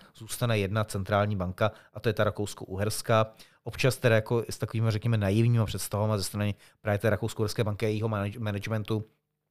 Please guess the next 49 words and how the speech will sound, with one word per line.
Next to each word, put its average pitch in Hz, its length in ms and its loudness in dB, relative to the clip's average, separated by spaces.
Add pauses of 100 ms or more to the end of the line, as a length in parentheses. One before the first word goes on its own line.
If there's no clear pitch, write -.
(480)
My 113 140 -2
budeme 113 280 2
ta 113 100 4
centrální 113 580 2
banka, 104 280 2
která 104 240 0
bude 110 160 -2
vlastně 104 220 -2
pro 110 120 -4
celé 101 260 0
to 113 120 -2
bývalé 101 340 0
soustátí. 95 640 -8 (280)
Budou 127 140 2
tady 113 160 4
jednotlivý 101 260 0
státečky, 113 440 2
ale 107 80 0
my 104 60 -4
budeme 104 220 0
stále 98 260 0
ta 98 60 -4
cedulová 95 400 0
banka. 90 360 -4 (720)
Když 104 120 -8
jsme 123 80 2
to 117 60 2
připomněli, 104 640 0
eh, 107 60 0
připodobnili, 110 960 2
tak 110 100 2
by 104 60 -2
to 113 80 0
vlastně 107 200 0
v - 20 -2
podstatě 107 220 -2
bylo 101 120 0
něco 104 200 -2
jako, 110 180 2 (180)
existuje 104 340 -6
tady 104 120 0
nějaká 110 260 2
Evropská 104 400 0
unie, 95 220 0
nějaká 104 260 0
po-, 101 340 -2
eh, 101 60 -2 (140)
podunajská 110 640 2
monarchie 107 460 -2